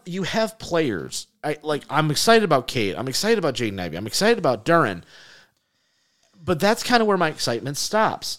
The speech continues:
I'm tired of Isaiah Stewart shooting as many threes as he is. I'm tired of Dwayne Casey's shit defense. I'm tired of a lot of things. And I'm starting to get really frustrated with this process because I knew going in this was gonna take some time. But damn, dude, we're three years in.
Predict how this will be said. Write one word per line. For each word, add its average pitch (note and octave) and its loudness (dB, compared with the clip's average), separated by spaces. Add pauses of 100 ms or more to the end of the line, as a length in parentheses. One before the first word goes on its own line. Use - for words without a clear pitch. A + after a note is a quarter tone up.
I'm A3+ 2
tired B3+ 6
of B3+ 2
Isaiah C#3 4
Stewart F2+ -4
shooting A#2+ -4
as A2 -8
many G#2 -8
threes F#2+ -8
as F2+ -8
he F#2 -6
is. E2+ -6
I'm G#3 -4
tired G3 0
of E3 -6
Dwayne E3 -6
Casey's D#3 -6
shit - -6
defense. D#3+ -8 (320)
I'm D#3 -16
tired G3 -2
of F#3+ -4
a E3 2
lot D#3+ 2
of G#3 -2
things. D#2 -8 (280)
And C#3+ 0
I'm D3 0
starting G#3+ 4
to G3+ 0
get D#3 4
really E3 6
frustrated D#3 2
with A#2 -4
this A2 -2
process D3+ 2
because A2+ -2
I C#3 -2
knew E3 0
going D3+ 2
in D#3 0
this B2+ -4
was A#2 -6
gonna A2 -4
take A2+ -6
some G2 -10
time. A#2 -4 (320)
But A2+ -4
damn, F3+ 4
dude, D#3+ 2
we're A3+ 4
three D#3+ 0
years D#3 4
in. A3 2